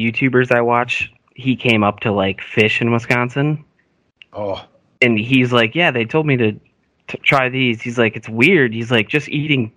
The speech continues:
Speaker 1: plain cheese." He, like, puts it in his mouth and he's like, "Oh, oh, this is, <laughs> this is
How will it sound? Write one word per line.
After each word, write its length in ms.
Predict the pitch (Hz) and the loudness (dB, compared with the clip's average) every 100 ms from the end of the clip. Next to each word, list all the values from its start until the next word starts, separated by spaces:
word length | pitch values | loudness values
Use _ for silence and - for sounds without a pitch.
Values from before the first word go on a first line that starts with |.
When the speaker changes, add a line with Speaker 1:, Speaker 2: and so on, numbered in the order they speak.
| - | -6
Speaker 1:
plain 340 | 117 135 127 | 0 0 0
cheese." 560 | 110 120 123 170 - - - - - - _ _ | -2 -2 -2 -2 -4 -14 -18 -20 -20 -20 _ _
He, 120 | - 139 | 2 4
like, 160 | 123 | 4
puts 200 | 135 127 | 0 -2
it 100 | 139 | -2
in 40 | 117 | -2
his 120 | 107 | -2
mouth 240 | 110 123 | 0 0
and 80 | 131 | 2
he's 140 | 120 117 | 2 2
like, 180 | 107 - | 0 2
"Oh, 400 | 131 135 107 87 _ _ _ - | 4 6 4 -2 _ _ _ 2
oh, 360 | 151 151 123 107 | 4 4 0 -2
this 180 | 151 185 | -4 -2
is, 260 | 131 101 - _ _ | -4 -6 -14 _ _
<laughs> 220 | _ _ - | _ _ -2
this 180 | 208 | -2
is 140 | 156 | -4